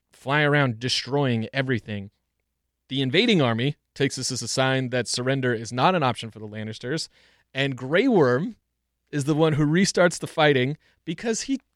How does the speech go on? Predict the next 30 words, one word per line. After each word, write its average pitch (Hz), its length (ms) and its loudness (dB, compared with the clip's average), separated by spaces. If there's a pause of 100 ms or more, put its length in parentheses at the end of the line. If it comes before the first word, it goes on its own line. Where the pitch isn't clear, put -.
(320)
he - 120 -18
speaks - 360 -10
the 294 100 -12
language 254 360 -14
of 233 100 -20
war. 240 340 -8 (200)
You 180 100 -14
know, 214 180 -10
he 214 100 -10
speaks - 400 -8
the 214 120 -4
language 196 680 -8
of, 156 260 -14
uh, 156 260 -6
of 151 120 -12
Dracarys, 160 720 -12
of 131 100 -14
Dragonfire. 120 760 -12 (480)
He - 60 -20
picks 180 260 -2
up 185 140 2
his 156 140 2
spear 196 320 2
and 135 180 2
launches 160 460 2
it 156 100 2
into 131 260 0
a 117 60 0
Lannister 117 440 -4
captain. 147 440 -2